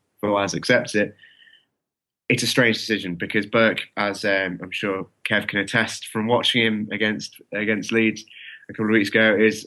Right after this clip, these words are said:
a proper star at this level. He's very, very talented. He seems to have become a different beast this season. Bit hit and miss last year, but he's, he's quality. Um, and I think he would have been a,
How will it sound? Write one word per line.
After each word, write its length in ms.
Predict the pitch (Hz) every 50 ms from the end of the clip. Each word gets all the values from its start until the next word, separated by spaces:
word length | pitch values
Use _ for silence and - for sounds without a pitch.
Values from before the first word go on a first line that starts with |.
| -
a 80 | 95 92
proper 520 | - - - - - 139 120 120 - 107
star 480 | 101 - - 120 113 104 95 90 87 - -
at 80 | 98 85
this 200 | 90 92 90 -
level. 300 | 98 98 98 104 107 107
He's 260 | 95 98 98 98 98 - _ -
very, 320 | - 110 110 107 104 98
very 300 | 90 87 101 98 98 92
talented. 400 | 90 - 104 92 92 90 85 -
He 100 | 87 87
seems 240 | 85 - 104 101 101
to 60 | -
have 100 | 95 95
become 140 | 90 95 92
a 20 | 87
different 320 | 104 98 - - 82 85
beast 300 | - 98 98 98 - -
this 180 | - 85 - -
season. 400 | 95 90 90 85 90 90 87 - _ - - _
Bit 140 | - 120 -
hit 140 | 110 120 -
and 100 | 95 104
miss 220 | 101 101 98 -
last 240 | 104 95 - - -
year, 160 | 98 95 92
but 120 | 90 92 73
he's, 340 | - 92 90 87 - - _ _ _
he's 260 | - 92 87 82 78
quality. 680 | - - - - 87 90 90 87 87 - 90 82 82 - _ - - - - - - _ -
Um, 580 | 90 87 87 87 87 87 87 87 85 85 85 85
and 140 | - 92 95
I 40 | 92
think 220 | 85 - 95 90
he 140 | 98 92 90
would 300 | 90 90 85 90 98 95
have 120 | 92 87 -
been 140 | 92 90
a, 80 | 87 85